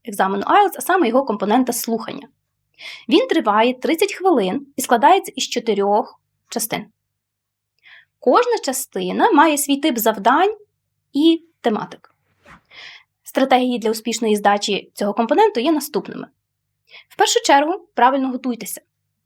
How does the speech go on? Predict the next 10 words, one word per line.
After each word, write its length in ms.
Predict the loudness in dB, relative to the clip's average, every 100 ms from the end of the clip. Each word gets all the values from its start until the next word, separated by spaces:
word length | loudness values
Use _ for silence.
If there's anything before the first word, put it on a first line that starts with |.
| _ 0
Перед 300 | 0 0 0
тестом 440 | 0 0 -4 -8 -8 -6
приділіть 380 | -2 2 0 2
увагу 260 | 0 0
підготовці 540 | -6 -8 -2 -2 -2 -2
до 120 | 0
різних 280 | 0 0 -2
акцентів 460 | -2 0 0 -2
англійської 400 | -2 -4 -4 -2
мови, 300 | -2 -2 -6